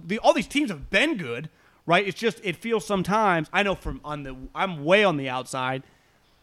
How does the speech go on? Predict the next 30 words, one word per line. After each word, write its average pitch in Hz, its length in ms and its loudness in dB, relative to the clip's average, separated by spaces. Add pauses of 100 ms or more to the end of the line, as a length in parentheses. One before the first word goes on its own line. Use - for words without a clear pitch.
(580)
it, 180 220 -2
it, 175 140 -4 (120)
and 160 140 0
I've 180 160 6
seen 247 380 4
it 135 260 -4
and 143 120 -2
talked 175 240 4
to 156 60 -6
people 151 260 -2
at 165 120 2
s-, - 280 -12
some 151 200 0
of 147 60 0
these 139 120 -2
schools 156 380 -2
and 131 100 -6
recruiting 170 480 2
and 139 140 -2
know 160 140 0
some 165 200 -4
of 147 60 -4
the 143 60 -6
coaches, 160 380 -4 (360)
it 208 80 0
can 175 180 -4
be 185 160 0
a 139 60 2
challenge, 113 720 -8 (160)
right? 135 240 -4